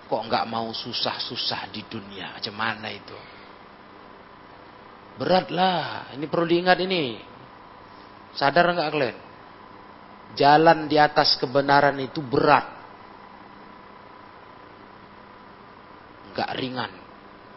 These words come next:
Ibaratnya berjalan di atas jalan yang ditutup duri-duri, semak.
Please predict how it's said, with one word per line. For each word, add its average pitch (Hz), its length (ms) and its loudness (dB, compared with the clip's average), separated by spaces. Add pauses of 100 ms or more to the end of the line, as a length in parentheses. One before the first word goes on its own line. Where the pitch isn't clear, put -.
(300)
Ibaratnya 110 720 -2 (1120)
berjalan 110 800 -4
di 110 240 -10
atas - 800 -6 (800)
jalan 113 640 -4
yang 104 320 -12
ditutup 104 480 -12 (880)
duri-duri, 139 720 -4 (320)
semak. 135 480 -2